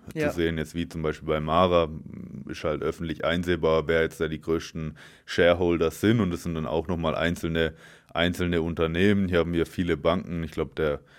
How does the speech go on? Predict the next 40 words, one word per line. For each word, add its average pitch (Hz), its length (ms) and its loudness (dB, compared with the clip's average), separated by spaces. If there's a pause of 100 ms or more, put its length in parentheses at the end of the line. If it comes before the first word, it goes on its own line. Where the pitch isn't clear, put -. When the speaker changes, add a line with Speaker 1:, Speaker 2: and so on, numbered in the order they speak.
(280)
Speaker 2:
Geolot 87 600 4
ist 82 200 -8
zum 85 120 -8
Beispiel 80 320 -2
der 76 100 -4
größte 87 460 -2
mit 80 160 -8
zwei 85 280 4
Prozent 82 460 -6
bei 80 140 -2
Mara, 85 400 2
aber 78 100 0
das 73 120 -12
ist - 160 -14
sehr, 82 220 2
sag 80 160 -2
ich 78 120 -6
mal, 78 200 -4
dann 78 200 0
nochmal, 76 960 -2 (500)
äh, - 20 -4
ja, 80 240 -2 (280)
eben, 80 500 -4 (160)
e-, 78 300 -4
eben, 76 320 -6
ebenflächig 78 580 -6
aufgeteilt. 78 640 -4 (360)
Speaker 1:
Ja, 156 180 -8 (280)
nee, 143 180 -8
aber, 135 380 -4
äh, 131 140 -6
finde 135 240 -12
ich 139 80 -14
auf 135 100 -18
jeden 139 200 -8
Fall 135 200 -12
sehr 135 180 -10
spannend. 135 400 -8 (400)
Und, 139 520 -4
ähm, 131 460 -4